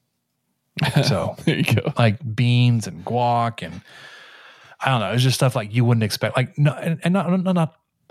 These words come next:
Speaker 2: I'm not talking about, like, their, their tortillas or whatever. I'm talking about, like, like, their guacamole or whatever. It just had overwhelming onion flavor.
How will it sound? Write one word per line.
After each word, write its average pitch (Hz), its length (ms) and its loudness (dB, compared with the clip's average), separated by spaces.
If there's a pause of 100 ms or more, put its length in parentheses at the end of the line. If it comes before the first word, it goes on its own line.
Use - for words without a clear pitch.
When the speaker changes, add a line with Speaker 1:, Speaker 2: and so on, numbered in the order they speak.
Speaker 2:
I'm 131 120 0
not 151 140 2
talking 139 180 2
about, 120 200 0
like, 104 200 -4
their, 92 360 0
their 98 180 0
tortillas 95 540 -2
or 95 60 -4
whatever. - 340 -6
I'm 110 80 -2
talking 120 160 2
about, 98 120 0
like, - 300 -8 (260)
like, - 100 -6
their 107 120 -2
guacamole 92 640 0
or 87 160 -2
whatever. - 360 -4
It 120 80 -4
just 113 240 2
had 110 340 0 (180)
overwhelming 113 600 0
onion 90 240 -6
flavor. 87 380 -10